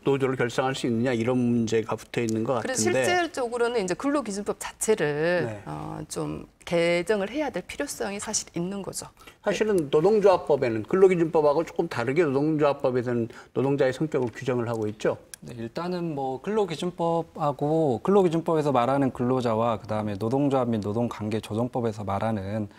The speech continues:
Speaker 3: 근로자 또는 노동자하고는 좀 구별이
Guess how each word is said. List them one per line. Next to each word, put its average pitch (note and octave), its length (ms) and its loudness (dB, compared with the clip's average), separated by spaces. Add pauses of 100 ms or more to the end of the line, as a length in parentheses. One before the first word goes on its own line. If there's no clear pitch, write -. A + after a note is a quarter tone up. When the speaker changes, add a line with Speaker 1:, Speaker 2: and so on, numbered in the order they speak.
(480)
Speaker 3:
근로자 A#2+ 540 0
또는 C3 220 0
노동자하고는 G#2+ 680 0
좀 G#2+ 200 -4
구별이 G#2+ 540 -2